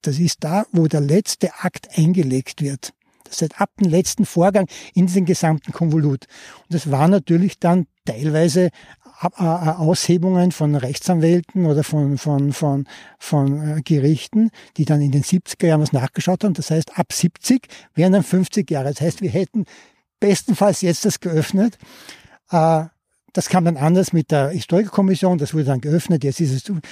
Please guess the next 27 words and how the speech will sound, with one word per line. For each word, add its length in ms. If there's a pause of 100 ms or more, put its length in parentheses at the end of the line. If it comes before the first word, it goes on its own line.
(220)
damals 420
hat 160
mir 200
der, 280 (460)
na, 160
Felix, 560
äh, 340 (100)
Dobler 380
gesagt, 640 (1080)
es 180
gab 120
also 200
eine 140
Liste, 600 (140)
also 180
nicht 200
die 80
Akten 180
selbst, 200
eine 120
Liste. 460 (260)
Da 100
hatte 200
man 140
den 100
Arrêseur, 680
Arrêseurin 560